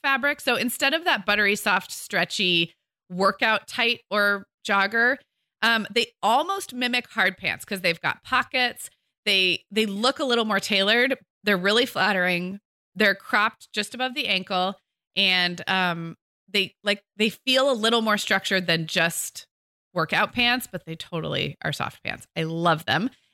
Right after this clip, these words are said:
And I love the entire Lululemon Like New situation. I'm such a big fan. Um, I also separately fully get away with wearing this pair of ten dollar Old Navy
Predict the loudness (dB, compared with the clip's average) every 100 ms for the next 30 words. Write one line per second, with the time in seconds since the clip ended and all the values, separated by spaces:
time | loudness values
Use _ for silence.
0 | 0 2 2 4 2 2 -2 -2 0 2
1 | 2 0 -2 -6 -4 -2 -2 -2 -2 -2
2 | -2 -4 -4 -2 -2 -6 -10 -12 -6 -4
3 | 0 2 2 2 2 -2 -2 -2 0 -2
4 | -4 -2 -2 -2 -4 -8 _ _ _ -2
5 | 2 2 0 -2 -10 _ -20 -8 2 4
6 | 4 2 -2 -4 -4 -4 -4 -4 -8 _
7 | _ _ -10 -6 -6 -2 -2 -2 -8 _
8 | _ _ _ -4 0 0 2 2 2 4
9 | 2 0 2 4 4 2 0 -2 -2 -8
10 | _ 0 2 2 0 -4 0 2 2 2
11 | 2 0 2 0 2 2 0